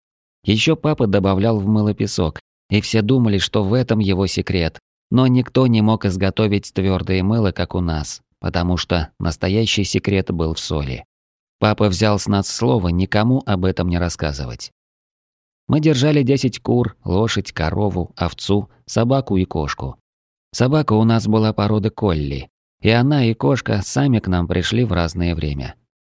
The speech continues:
Откуда они появились, мы так и не узнали. Мы еще разводили латук, горох, морковь, фасоль,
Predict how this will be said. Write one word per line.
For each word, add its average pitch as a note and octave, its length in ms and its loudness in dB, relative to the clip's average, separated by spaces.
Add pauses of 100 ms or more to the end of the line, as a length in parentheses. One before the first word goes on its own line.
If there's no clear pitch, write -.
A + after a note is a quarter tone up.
(160)
Откуда G2 460 0
они F#2 300 0
появились, G2+ 760 0
мы A2+ 140 0
так A2+ 220 -2
и A2+ 60 2
не G#2+ 120 2
узнали. G2+ 540 -2 (520)
Мы D3 160 4
еще D3 300 2
разводили B2+ 540 2
латук, A2+ 640 -2
горох, F#2+ 540 0
морковь, A2 440 -2
фасоль, F2+ 560 -2